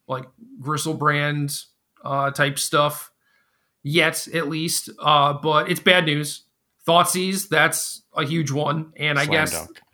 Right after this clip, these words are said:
Speaker 1: yeah, I guess the rationale is like, well, if we're moving towards Pioneer, we need to get these cards in here somehow. And they were part of the, the Masterpiece series. So, like, adding those two are, is fine, right? But, like, Collected Company, how did that get in there?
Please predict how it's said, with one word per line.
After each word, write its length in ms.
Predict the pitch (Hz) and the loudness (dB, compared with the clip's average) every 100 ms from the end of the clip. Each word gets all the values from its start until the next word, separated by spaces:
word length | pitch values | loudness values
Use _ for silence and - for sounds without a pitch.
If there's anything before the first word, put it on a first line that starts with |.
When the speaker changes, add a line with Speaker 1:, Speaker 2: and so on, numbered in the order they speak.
| - - | -20 -2
Speaker 1:
yeah, 200 | 156 147 | 4 4
I 80 | 180 | 4
guess 180 | 196 | 4
the 100 | 208 | 4
rationale 720 | 185 185 160 180 160 160 156 | 6 6 6 4 6 6 6
is 160 | 160 151 | 2 2
like, 240 | 151 147 | 0 0
well, 320 | 233 247 233 208 | 4 6 6 4
if 100 | 185 | 4
we're 160 | 165 | 2
moving 280 | 160 156 156 | 2 0 -2
towards 220 | 147 143 | -2 -2
Pioneer, 680 | - 139 139 170 208 202 190 | 2 2 2 -4 0 2 2
we 140 | 175 156 | 0 -2
need 160 | 151 | -2
to 60 | 143 | -4
get 160 | 139 131 | -6 -8
these 140 | 135 | -4
cards 220 | 147 139 | -2 0
in 100 | 147 | -2
here 140 | 131 131 | -2 -2
somehow. 760 | 180 196 175 175 175 170 175 170 _ _ _ | 0 2 4 4 4 4 0 -4 _ _ _
And 460 | 160 160 160 151 - | 0 0 0 -4 -4
they 120 | 156 | -4
were 300 | 147 147 143 | 2 4 2
part 320 | 143 143 143 | 2 4 4
of 260 | 135 139 127 | 2 -2 -2
the, 360 | 143 139 135 135 | -2 -2 -2 -6
the 80 | 143 | -4
Masterpiece 600 | 151 143 160 151 156 - | -2 0 -2 -4 -6 -4
series. 340 | 156 147 156 | -2 0 -2
So, 80 | 196 | -4
like, 140 | 208 | -2
adding 240 | 285 302 175 | 0 2 2
those 220 | 170 165 | 0 -2
two 240 | - 135 - | -2 -2 0
are, 140 | 139 147 | -4 -2
is 220 | 147 - | -6 -6
fine, 380 | 123 127 151 151 | -2 -2 -2 0
right? 260 | 143 170 | 0 0
But, 100 | 175 | -2
like, 240 | 170 156 - _ _ _ | -4 -4 -8 _ _ _
Collected 480 | 160 147 151 247 208 | -2 0 2 2 6
Company, 400 | 214 214 277 269 | 6 6 2 6
how 140 | 220 | 6
did 140 | 294 | 6
that 200 | 196 220 | 2 4
get 120 | 175 143 | 2 -2
in 120 | 135 | -6
there? 300 | 123 107 | -6 -8